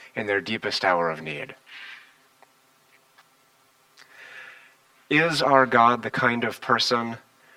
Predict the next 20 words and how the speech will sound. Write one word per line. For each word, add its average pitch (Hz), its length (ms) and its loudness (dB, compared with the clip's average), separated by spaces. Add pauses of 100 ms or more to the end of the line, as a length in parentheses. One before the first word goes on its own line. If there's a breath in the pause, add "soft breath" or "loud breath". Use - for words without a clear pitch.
(240 soft breath)
who 131 200 0
is 113 160 -2
so 139 340 4
humble 127 640 4 (360 loud breath)
that 110 140 0
he 131 200 -2
will 123 260 0
even 120 480 -2
lower 113 420 2
himself 110 840 -2 (720 soft breath)
to 123 100 -2
be 117 240 -2
with 117 320 -4
you 131 240 2
in 117 240 -2
your 117 220 0
experience 107 640 -2
of - 140 -4
suffering? 113 580 -2 (1700)
Yes. - 400 -6